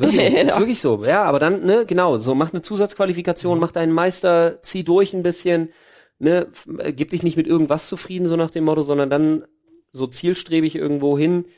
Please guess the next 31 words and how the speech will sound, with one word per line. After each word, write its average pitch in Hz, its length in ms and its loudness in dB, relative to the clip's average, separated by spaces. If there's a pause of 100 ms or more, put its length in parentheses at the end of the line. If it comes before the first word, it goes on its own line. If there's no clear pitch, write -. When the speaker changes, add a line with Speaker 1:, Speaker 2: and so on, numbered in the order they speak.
(360)
Speaker 1:
Äh, 139 380 2
und 139 200 -4
da 131 100 2
denk 170 180 0
ich 170 100 -10
mir 170 140 4
wirklich 156 180 0
so, 139 140 -2
Ausbildung 196 580 2
auf 120 180 -2
jeden 117 220 2
Fall, 107 320 -2
weil 107 160 0
Studium, 196 500 0
ich 180 140 -6
zum 190 120 -4
Beispiel 170 280 0
hab 147 120 0
für 143 100 -8
mich 147 180 -2
selber 147 280 0
festgestellt, 135 600 -4 (1700)
eigentlich 165 360 2
hatte 147 140 2
ich 139 100 -6
nach 131 140 -2
der 131 100 -6
Schule 120 300 -4
die 110 100 -6
Schnauze 98 360 -6
voll. - 340 -16